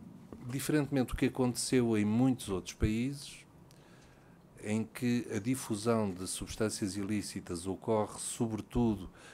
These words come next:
nas margens, nos grupos, hum, mais ostracizados, mais, eh,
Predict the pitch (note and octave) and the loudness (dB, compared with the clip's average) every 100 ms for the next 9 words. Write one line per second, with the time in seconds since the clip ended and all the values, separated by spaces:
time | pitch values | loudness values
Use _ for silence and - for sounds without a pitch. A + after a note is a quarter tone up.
0 | - F#2+ E2+ G2 A2+ A#2 G2+ G#2 F#2 - | -12 -6 -2 4 6 4 0 -4 -6 -8
1 | F2+ D#2+ F#2+ F#2+ - - - F#2 E2+ E2+ | -10 -8 -6 -8 -10 -18 -12 -8 -8 -10
2 | E2+ - - - F#2+ F2 F#2 F2 E2+ - | -12 -18 -20 -16 -10 -2 0 0 -2 -8
3 | - - G#2 G2+ G#2 A#2 G#2+ G2+ F#2+ F#2+ | -8 -4 -2 0 2 2 0 -4 -8 -6
4 | F2+ F2 F2 - E2 E2 E2 E2+ - - | -4 -4 -6 -8 -10 -8 -8 -8 -12 -20
5 | - - - G2+ F2 E2+ | -18 -20 -18 -12 -10 -10